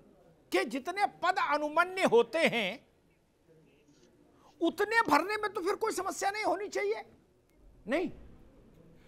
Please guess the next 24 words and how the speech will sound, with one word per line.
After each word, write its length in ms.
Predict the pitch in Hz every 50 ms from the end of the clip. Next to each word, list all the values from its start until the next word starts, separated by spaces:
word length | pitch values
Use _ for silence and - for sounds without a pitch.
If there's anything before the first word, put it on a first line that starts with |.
| - - -
उतने 380 | 320 339 - - 427 427 453 466
भी 200 | 440 311 415 494 466
क्यों 220 | - - 494 508 480
नहीं 220 | 466 - 392 370
भर, 200 | 359 285 277 294
भरती 560 | - - 269 262 190 240 247 - - 311 285
हैं 100 | 226 254
सरकारें? 500 | 233 - 233 220 - 208 196 196 233 285 - - - - - - - - - - - - - - -
उन 140 | 359 370
पर 260 | 392 392 453 440 440 403
भी 120 | 392 415
रार 320 | 403 381 359 370 392 -
क्यों 260 | - - - 381 370 269
होती 280 | 311 349 349 - 381 359
है? 180 | 269 339 339 - - - -
उनके 320 | 330 339 359 349 427 403
लिए 200 | 370 359 370 381 359
धरना 340 | 240 233 302 339 370 370
प्रदर्शन, 460 | 359 349 339 320 339 339 285 226 339 359 359
लाठी 380 | 339 339 339 285 - 320 370 359
आंदोलन 500 | 339 311 339 339 330 330 349 359 359 359 277 -
क्यों 140 | 349 370 349
होता 340 | 277 277 294 - - 302 277
है? 140 | 262 320